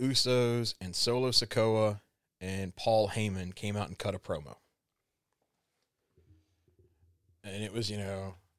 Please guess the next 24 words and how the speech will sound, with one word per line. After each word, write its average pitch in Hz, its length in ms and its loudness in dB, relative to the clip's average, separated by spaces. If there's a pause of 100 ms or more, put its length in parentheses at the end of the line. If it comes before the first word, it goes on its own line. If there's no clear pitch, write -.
(460)
got - 180 -6
the - 80 -8
Usos, 143 640 2
the 117 60 -4
number 139 240 2
one 135 240 0
tag 143 360 0
team. 143 500 0
They, 127 240 2
you 117 140 0
know, 104 140 -2
they 113 140 -2
got 147 280 0
the 139 100 2
record, 131 680 2 (500)
the 107 140 -6
tribal 151 420 0
chief, 143 520 2
yada, 131 280 2
yada, 120 260 0
yada, 98 260 -2
all 113 240 2
that 104 200 0
stuff. - 400 -8